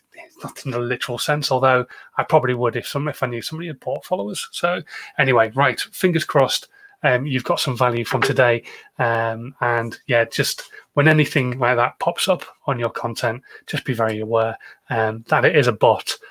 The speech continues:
and you should never, ever buy followers or anything like that. It's just on a hiding to nothing. The algorithm just sees that your content's a load of crap. If you've got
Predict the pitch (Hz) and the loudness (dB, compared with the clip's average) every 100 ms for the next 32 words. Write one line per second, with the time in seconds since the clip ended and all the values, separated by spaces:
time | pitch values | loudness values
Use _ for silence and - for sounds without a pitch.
0 | - - 120 120 - 156 - 147 135 117 | -16 -2 -2 -2 -4 -2 0 -2 -2 -2
1 | 113 110 123 156 - 151 139 147 - _ | -2 -2 -2 -2 -2 0 0 -2 -6 _
2 | - 123 117 110 110 - 175 185 196 180 | -16 0 2 2 -2 -4 -4 -2 -2 -4
3 | - - _ 131 151 - 180 185 170 175 | -10 -18 _ 2 2 -2 -6 -2 0 -2
4 | - _ - - 147 135 117 127 117 113 | -6 _ -10 -6 0 2 2 4 2 0
5 | - 180 165 170 - - - 190 220 165 | -2 -2 0 -2 -2 -10 2 4 6 6
6 | 135 120 135 - 135 123 123 147 - 135 | 4 2 0 0 0 0 0 -2 -2 -2
7 | 117 175 147 120 110 - 131 - 147 151 | -2 -4 2 2 2 0 0 0 0 0
8 | - 143 127 | 6 6 6